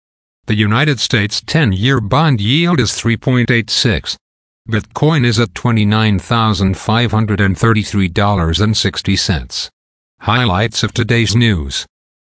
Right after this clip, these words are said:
Elon Musk took the X Twitter handle from a photographer without asking. Seven car makers to launch new electric vehicle charging network in North America.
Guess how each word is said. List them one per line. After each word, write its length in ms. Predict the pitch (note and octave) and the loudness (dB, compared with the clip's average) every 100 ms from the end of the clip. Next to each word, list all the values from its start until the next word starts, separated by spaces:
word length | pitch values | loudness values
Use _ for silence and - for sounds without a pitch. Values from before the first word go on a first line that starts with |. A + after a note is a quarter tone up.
| - | -2
Elon 460 | C3 A#2 A2 A2 | 0 2 2 2
Musk 320 | B2+ B2 - | 2 0 -2
took 220 | - B2 - | -4 -4 -2
the 160 | A2+ | -2
X 240 | A#2 - - | -2 -4 -2
Twitter 340 | F3 E3+ D#3 | 0 2 2
handle 380 | A#2 C3 C#3+ C3+ | 2 2 0 0
from 180 | A2+ F2+ | 0 -2
a 80 | |
photographer 680 | F2+ F#2+ - C3 A#2 F#2 G2+ | -2 -4 0 0 0 -2 -2
without 400 | E2 F2 F#2+ F#2+ | -2 0 0 0
asking. 420 | A#2 A#2 - A2 A2 | 0 0 0 0 0
Seven 380 | - A#2 A#2+ | 0 0 0
car 240 | A2 - D#3 | -2 0 2
makers 500 | B2+ G2 - B2 G#2+ | 2 0 0 -2 0
to 100 | A2 | -2
launch 520 | G2 B2+ D#3+ D3+ - | 0 2 2 0 0
new 220 | C#3 D#3+ | 2 2
electric 440 | C3 C3 - G#2+ F#2+ | 2 0 -2 -6 -2
vehicle 400 | G#2 D3 A2+ G2+ | 0 0 0 -2
charging 560 | - D3 D3+ A2 G#2 | 0 0 0 0 2
network 480 | B2+ C3+ A#2 B2 B2 | 2 0 0 0 0
in 140 | F#2 | 0
North 260 | F2 A#2 - | 2 0 0
America. 580 | G#2+ A2 C3+ F#2 C#2+ | 0 2 0 -2 -6